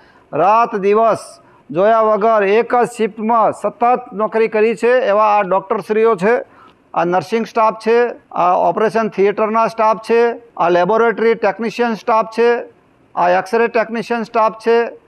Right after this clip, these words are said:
આ ફાર્માસિસ્ટ ટેકનિશિયન સ્ટાફ છે, આ ઓફિસ સ્ટાફ છે, આ સફાઈ કામદારો, કર્મચારીઓ છે, આ security staff છે, એમ્બ્યુલન્સના ડ્રાઈવરો છે. ડોક-, અને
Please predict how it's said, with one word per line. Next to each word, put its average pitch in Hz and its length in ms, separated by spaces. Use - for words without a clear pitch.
આ - 80
ફાર્માસિસ્ટ 208 680
ટેકનિશિયન 220 480
સ્ટાફ 220 300
છે, 233 340
આ 180 100
ઓફિસ 175 360
સ્ટાફ 226 260
છે, 233 240
આ - 100
સફાઈ 202 400
કામદારો, 226 600
કર્મચારીઓ 226 600
છે, 233 340
આ 156 80
security 226 920
staff 214 360
છે, 226 240
એમ્બ્યુલન્સના 208 560
ડ્રાઈવરો 185 480
છે. 233 340
ડોક-, 190 280
અને 233 500